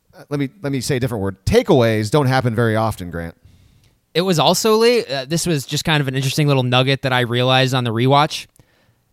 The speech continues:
Speaker 2: That fumble happened on Texas's most successful running play involving a running back.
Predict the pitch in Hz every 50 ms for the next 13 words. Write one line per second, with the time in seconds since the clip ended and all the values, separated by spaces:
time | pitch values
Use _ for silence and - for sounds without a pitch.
0 | _ _ _ _ _ - - 113 139 170 185 - - - 165 170 180 185 175 139
1 | 127 135 143 151 - 185 185 175 - 135 139 - - 156 156 - - 160 - -
2 | 180 147 120 127 120 120 131 147 170 175 - - - 185 - - - - 175 160
3 | 151 - - 170 160 143 131 123 131 143 151 143 139 123 - - 135 123 123 123
4 | 135 127 135 127 117 120 123 127 135 139 135 123 110 117 120 127 123 117 98 107
5 | 90 85 - - -